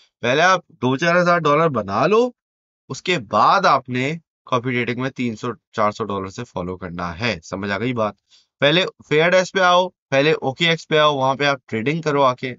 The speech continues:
उसके बाद आपने trading करने के बाद आपने copy trading को ज्वाइन करना है, ठीक है? तो भाई सबसे पहले हम बीटीसी की बात करते हैं। बीटीसी की अभी price चल रही है ट्वेंटी सेवन थाउजेंड थ्री हंड्रेड, फ़ोर हंड्रेड dollars। As a round figure बात करूंगा,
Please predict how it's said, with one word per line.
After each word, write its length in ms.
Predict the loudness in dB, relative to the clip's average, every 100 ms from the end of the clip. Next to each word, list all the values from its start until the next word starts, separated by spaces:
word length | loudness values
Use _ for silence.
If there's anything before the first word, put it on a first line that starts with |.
| _
उसके 240 | -12 -8 -6 0
बाद 300 | 4 4 2
आपने 320 | -2 -4 -8
trading 360 | -6 -6 -6
करने 300 | -8 -8 -8
के 120 | -8 -10 -2
बाद 320 | 2 2 2
आपने 340 | -2 -4 -8 -12 _ -20 _ _ _ _ _ -4
copy 200 | -4 -4
trading 300 | -6 -6 -10
को 60 |
ज्वाइन 280 | -8 -8 -8
करना 260 | -16 -20 -20
है, 80 | -18
ठीक 140 | -8
है? 120 | -8 -8 _ -20 _ _ _ -8
तो 80 | -2
भाई 200 | 0 -2
सबसे 260 | -4 -4 -2
पहले 200 | 0 0
हम 120 | 0
बीटीसी 340 | -4 -4 -6
की 80 | -2
बात 240 | 0 0
करते 220 | -4 -8 -4
हैं। 140 | -4
बीटीसी 360 | -4 -6 -10 -6
की 80 |
अभी 160 | -4 -4
price 280 | -2 -4 -2
चल 120 | -6
रही 100 | -6
है 60 | -6
ट्वेंटी 200 | -8 -8
सेवन 260 | -8 -8 -4
थाउजेंड 300 | -4 -4 -10
थ्री 180 | -10 -8
हंड्रेड, 280 | -6 -8 -12 -10
फ़ोर 260 | -6 -4 -4
हंड्रेड 240 | -6 -6
dollars। 400 | -4 -4 -6 -8 _ _ _ -6
As 120 | -4
a 80 | 0
round 240 | 0 0 -2
figure 220 | -8 -6
बात 220 | -4 -6
करूंगा, 380 | -6 -10 -8 -8